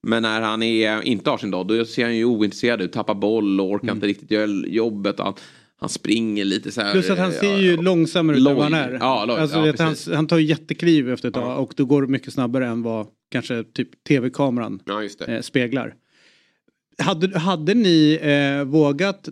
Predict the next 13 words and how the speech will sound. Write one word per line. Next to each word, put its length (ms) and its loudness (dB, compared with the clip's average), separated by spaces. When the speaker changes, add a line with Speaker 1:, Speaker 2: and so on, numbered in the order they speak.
Speaker 2:
ta 340 0
ett, 300 -4
eh, 80 0
eh, 720 -6
he-, 300 -4
alltså 300 -2
ett 160 -4
voodoo-hot? 880 2
Eh, 200 4
hade 300 0
ni 60 6
vågat 300 2
ducka, 320 2